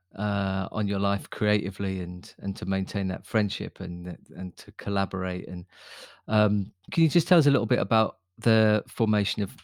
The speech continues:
of Casper and the Cookies? 'Cause when, the, when we were kind of doing some research,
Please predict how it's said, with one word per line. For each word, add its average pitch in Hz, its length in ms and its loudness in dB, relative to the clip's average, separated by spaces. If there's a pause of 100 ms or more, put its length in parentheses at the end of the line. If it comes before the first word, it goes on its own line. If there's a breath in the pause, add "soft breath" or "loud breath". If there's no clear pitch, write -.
(120)
of 101 260 -6 (120)
Casper - 300 -2
and 101 80 -2
the 107 60 -2
Cookies? 123 340 -2
'Cause 98 180 -2
when, 123 280 0 (160)
the, - 180 -4 (160)
when 127 160 0
we 127 100 2
were 117 220 2
kind 107 220 0
of 98 80 -4
doing 113 180 0
some 107 160 0
research, 107 560 0